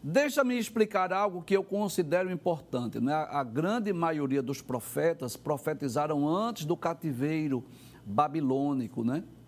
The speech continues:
Os profetas canônicos podem ser classificados como profetas pré-exílicos,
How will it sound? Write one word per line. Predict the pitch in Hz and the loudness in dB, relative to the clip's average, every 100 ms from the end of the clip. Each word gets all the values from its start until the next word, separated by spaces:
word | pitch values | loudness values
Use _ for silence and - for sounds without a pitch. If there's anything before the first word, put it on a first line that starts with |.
| - - - - | -20 -20 -10 -6
Os | 135 | -2
profetas | - 147 - - 160 143 135 - - | 0 -2 0 0 0 -2 -4 -6 -2
canônicos | 160 147 123 131 156 180 160 - 120 - | 0 0 2 0 2 0 -2 -2 -6 -4
podem | - 151 165 | -2 0 0
ser | 160 175 | 0 -2
classificados | 165 175 165 170 170 - 160 165 156 - | 0 -2 -2 -4 -4 0 0 0 -4 0
como | 165 156 | 0 0
profetas | 147 151 - 139 127 - 117 - - - - - - - | -2 -2 -2 -2 -2 -2 -6 -6 -10 -18 -20 -20 -20 0
pré-exílicos, | 202 196 196 - 165 123 123 147 160 208 - 247 - - | 4 4 2 0 -2 0 0 2 0 -2 -2 -2 -4 -10